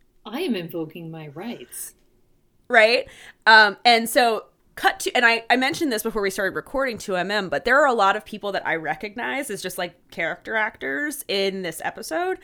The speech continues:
Speaker 2: And so I was, like, looking people up. So this is John Billingsley, who typically plays, like, dorky scientist teachers or, like, if there's a, someone in a lab, like, that's what he is. But he's definitely been,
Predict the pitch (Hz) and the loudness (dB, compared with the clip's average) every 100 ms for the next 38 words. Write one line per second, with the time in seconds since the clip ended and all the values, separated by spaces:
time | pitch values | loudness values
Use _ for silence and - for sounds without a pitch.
0 | - - - - 208 220 214 247 208 190 | -18 -20 -14 -8 2 4 6 4 0 -2
1 | 208 196 202 202 185 185 175 170 - - | -6 -6 -12 -12 -10 -4 -4 -4 -8 0
2 | 190 170 196 226 - 294 294 233 - 202 | 0 2 -2 -4 -8 -6 -6 -10 0 4
3 | 196 311 320 196 175 220 196 165 160 147 | 4 2 -2 -6 -2 -2 -2 -6 -10 -10
4 | 131 160 - - - _ _ - 208 226 | -10 -10 -14 -20 -20 _ _ -16 -6 -4
5 | 214 - - 262 339 381 381 - 262 262 | -4 -8 -10 -8 -4 -2 -2 -2 -6 -4
6 | 285 277 - 208 - _ 214 208 - 233 | -4 -6 -4 -4 -4 _ -4 -4 -10 -12
7 | - 202 190 196 220 165 190 - - - | -6 -2 0 -2 -4 -10 -12 -12 -16 -12
8 | 220 214 - 202 196 190 196 196 - 175 | -12 -8 -4 -2 0 0 0 -2 -6 -8
9 | 165 165 165 160 160 160 _ _ 185 - | -6 -6 -6 -6 -8 -12 _ _ -4 -4
10 | 185 180 170 165 165 208 208 185 170 165 | -6 -6 -4 -6 -6 -4 -2 -2 -4 -2
11 | 160 165 180 226 214 208 190 185 - 220 | 0 2 4 2 0 -2 -2 -2 -4 -6
12 | 190 180 277 - - _ 254 247 277 269 | -2 -2 -2 -8 -20 _ -4 0 0 0
13 | - 247 262 320 339 311 294 190 208 233 | 4 2 2 -2 -2 -4 -4 -2 0 2
14 | 226 190 180 175 | 0 -2 -6 -10